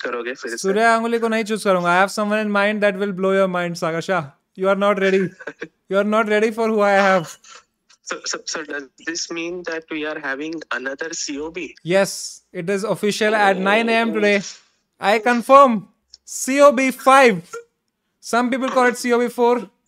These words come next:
Speaker 2: but we call it सीओबी फ़ाइव because why not? सागर शाह।
Speaker 1: समय एक ही,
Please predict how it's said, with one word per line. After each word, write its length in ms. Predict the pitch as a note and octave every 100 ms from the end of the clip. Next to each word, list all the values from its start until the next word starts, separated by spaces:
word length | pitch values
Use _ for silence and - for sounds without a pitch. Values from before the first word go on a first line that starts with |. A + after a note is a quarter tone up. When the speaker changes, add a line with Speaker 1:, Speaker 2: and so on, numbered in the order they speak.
| _ _
Speaker 2:
but 180 | - G3+ G#3+
we 80 | B3
call 180 | A#3
it 80 | A#3
सीओबी 300 | A3 A3+ A3
फ़ाइव 320 | A3 A3+ G#3+
because 300 | G3+ G#3+ G#3
why 180 | F#3+ G3
not? 180 | G3 D3 - - _ _ _ _ _ _ _
सागर 280 | - G#3 A#3+
शाह। 380 | C4 B3+ B3+
Speaker 1:
समय 380 | B3 - C#4+ D#4
एक 380 | C#4+ D#3+ D3+
ही, 80 | D#3